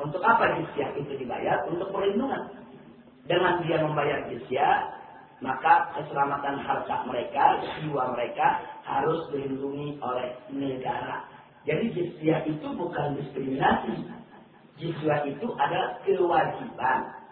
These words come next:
yang harus dikeluarkan oleh orang-orang kafir di negeri Islam dalam rangka untuk mendapatkan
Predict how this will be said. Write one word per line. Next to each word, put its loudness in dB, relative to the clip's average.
yang 6
harus 6
dikeluarkan 0
oleh -2
orang-orang -2
kafir 0
di -6
negeri -8
Islam -2
dalam 0
rangka -2
untuk -2
mendapatkan 0